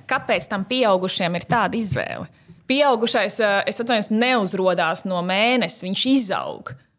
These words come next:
Viņš ir izveidojies tāpat no tā bērna, no pusauģa, kādā brīdī, fingers crossed, cilvēks kļūst pieaudzis.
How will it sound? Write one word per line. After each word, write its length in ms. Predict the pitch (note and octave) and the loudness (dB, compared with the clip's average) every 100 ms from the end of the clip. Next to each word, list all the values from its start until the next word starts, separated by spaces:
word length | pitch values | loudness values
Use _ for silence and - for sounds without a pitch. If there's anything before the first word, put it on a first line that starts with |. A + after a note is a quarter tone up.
| _ _ _ _ _ _ G#3+ | _ _ _ _ _ _ 2
Viņš 220 | A3+ A3 A3 | 2 2 0
ir 80 | A#3+ | 2
izveidojies 1000 | B3+ G3+ F3+ E3 F3 E3 E3 - - - | 2 0 -2 -2 -2 -4 -4 -6 -8 -4
tāpat 480 | F#3+ F#3 - A#3 - | -4 -2 2 0 0
no 140 | G#3 F3 | -4 -2
tā 120 | F#3 F3 | -6 -8
bērna, 560 | F3 G3+ A3 A#3+ C4 G3+ | -2 0 2 2 0 -4
no 200 | F3+ F3 - | -6 -8 -4
pusauģa, 720 | G#3 A3 - C#4 C#4+ D4 E4 - - _ | -2 -2 0 2 2 2 -4 -6 -20 _
kādā 320 | A#3+ A3 F#3+ F3 | 0 0 0 -2
brīdī, 380 | F#3 G#3 G#3 C#4 | -2 -2 -2 -4
fingers 480 | - G3 G#3 G3 - | -2 -2 0 0 -2
crossed, 400 | - F3+ A3+ - | -2 0 0 -2
cilvēks 480 | F#3+ D#3+ E3+ G3+ - | -4 -2 -2 -2 -4
kļūst 400 | C4 D#4+ D#4 - | -4 -2 -4 -2
pieaudzis. 640 | B3 G#3+ B2 G2 - - | 0 2 0 -2 -4 -4